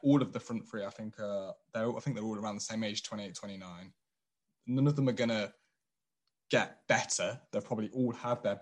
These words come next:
best ever seasons already.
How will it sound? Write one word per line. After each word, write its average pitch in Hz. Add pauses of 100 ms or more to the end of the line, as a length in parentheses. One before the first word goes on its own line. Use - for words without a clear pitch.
best -
ever 95
seasons 107 (920)
already. 104